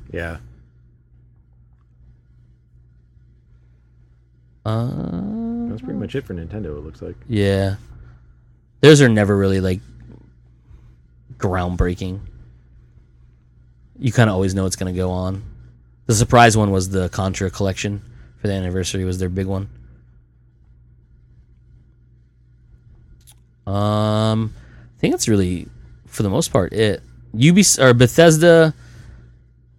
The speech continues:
Speaker 2: again, didn't show off anything new, new. I mean, Ghostwire Tokyo, which is a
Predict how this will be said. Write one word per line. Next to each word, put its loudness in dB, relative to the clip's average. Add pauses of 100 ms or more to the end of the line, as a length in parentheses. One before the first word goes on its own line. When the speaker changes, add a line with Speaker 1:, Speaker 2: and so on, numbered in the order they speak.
(320)
Speaker 2:
again, 4
didn't 2
show 0
off 2
anything 0
new, 0
new. 0
I 2
mean, 6
Ghostwire 6
Tokyo, 4
which -2
is 0
a 0